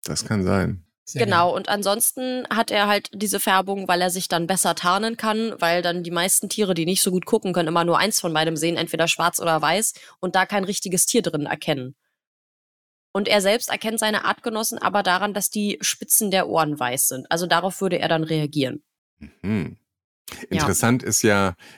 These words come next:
Speaker 1: gibt's davon viele? Sind die irgendwie naturschutztechnisch, äh,
Speaker 3: Dazu kommen wir
Speaker 1: schwierig?
Speaker 3: noch. Gibt natürlich
Speaker 1: Ah, okay.
Speaker 3: nicht so viele. Ich glaube, man könnte heutzutage über jedes Tier sprechen und es ist entweder eine Plage oder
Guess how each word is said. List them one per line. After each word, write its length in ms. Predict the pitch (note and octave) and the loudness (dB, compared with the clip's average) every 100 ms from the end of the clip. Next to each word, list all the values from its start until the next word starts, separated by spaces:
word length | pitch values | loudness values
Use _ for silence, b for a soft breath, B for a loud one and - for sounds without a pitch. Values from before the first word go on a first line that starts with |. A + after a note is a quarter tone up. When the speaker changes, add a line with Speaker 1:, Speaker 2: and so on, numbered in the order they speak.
| B | B
Speaker 1:
gibt's 220 | G#2+ - | -4 0
davon 320 | G#2+ F2+ F#2 | 0 2 0
viele? 440 | D#2+ - A2 A#2+ C#3 | -2 -4 0 2 2
Sind 180 | A#2 G2+ | 0 -2
die 80 | G#2 | 0
irgendwie 760 | F2+ G#2 G2 - G2 F#2+ F#2+ | 2 0 -2 -2 2 4 4
naturschutztechnisch, 1300 | F#2 F2 - B2+ - C3+ - C3+ B2 C#3 C3+ - - | 2 0 0 -2 -2 -4 -2 -2 -2 0 0 0 2
äh, 20 | B3+ | 4
Speaker 3:
Dazu 240 | A#3+ A#3 | 4 2
kommen 240 | - G3 | 2 2
wir 80 | F3 | 4
Speaker 1:
schwierig? 80 | D#3 | 2
Speaker 3:
noch. 240 | C#3+ C#3+ | 0 -2
Gibt 200 | - G3+ F#3+ | -4 -2 -2
natürlich 340 | F#3 G#3+ G#3 | 0 0 0
Speaker 1:
Ah, 40 | |
okay. 40 | G#3+ | 0
Speaker 3:
nicht 140 | G#3 | -2
so 100 | - | -2
viele. 260 | G#3+ A#3+ A3+ | 0 2 0
Ich 120 | G#3+ | 0
glaube, 260 | G3 G#3+ A3 | 2 2 0
man 140 | G3+ | -4
könnte 240 | G3+ G#3+ F#3 | -4 -4 -2
heutzutage 480 | G3 G3 G#3 F#3+ F3+ | -2 0 0 0 2
über 140 | F3 | 0
jedes 420 | E3+ G3+ A3+ A3+ | 0 0 0 0
Tier 220 | - A#3 | 0 0
sprechen 540 | C4 - A3 A#3 B3+ B3+ | 0 0 -2 0 -2 0
und 160 | G3 | -2
es 100 | G3 | -2
ist 140 | - F3+ | 0 2
entweder 340 | F#3 G3+ F#3 | 2 2 2
eine 120 | E3+ | 0
Plage 540 | D#3+ - D#3 F3 G#3+ G#3 | -2 0 4 4 2 -2
oder 460 | F#3+ F#3+ F#3 F#3 | 0 2 4 4